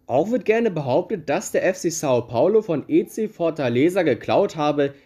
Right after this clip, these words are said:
da Fortaleza neunzehnhundertachtzehn und Paulo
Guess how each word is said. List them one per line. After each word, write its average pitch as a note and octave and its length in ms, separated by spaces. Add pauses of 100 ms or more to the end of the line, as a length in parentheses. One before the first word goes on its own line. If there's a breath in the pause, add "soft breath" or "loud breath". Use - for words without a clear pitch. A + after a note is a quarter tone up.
da B2+ 120
Fortaleza D3 840
neunzehnhundertachtzehn C#3+ 1040
und C3 260
Paulo G3+ 480